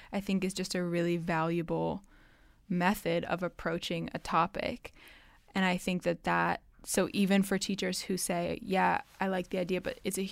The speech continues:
it's a huge thing to just put, apply a completely different method in my class," like, maybe even if you just applied a few elements or took inspiration from a few elements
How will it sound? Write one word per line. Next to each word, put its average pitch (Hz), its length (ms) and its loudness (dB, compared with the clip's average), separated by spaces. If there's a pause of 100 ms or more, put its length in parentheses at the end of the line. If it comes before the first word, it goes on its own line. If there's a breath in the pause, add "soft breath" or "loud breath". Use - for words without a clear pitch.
it's 196 140 -4
a 190 40 -2
huge 190 420 -4
thing 185 340 0
to 202 140 -6
just - 320 -8
put, - 240 0 (360)
apply 185 480 0
a 202 60 -4
completely 185 480 -2
different 175 540 -2
method 185 360 0
in 180 60 -2
my 175 160 -2
class," 185 440 0 (360 loud breath)
like, 180 160 2
maybe 190 500 2
even 185 300 2
if 180 180 -4
you 180 120 0
just 180 260 0
applied 180 380 -2
a - 20 -2
few 208 300 0
elements 185 440 0
or 185 60 -2
took 196 220 -6
inspiration 185 680 0
from 180 200 -2
a 175 40 -4
few 190 320 -2
elements 175 540 -2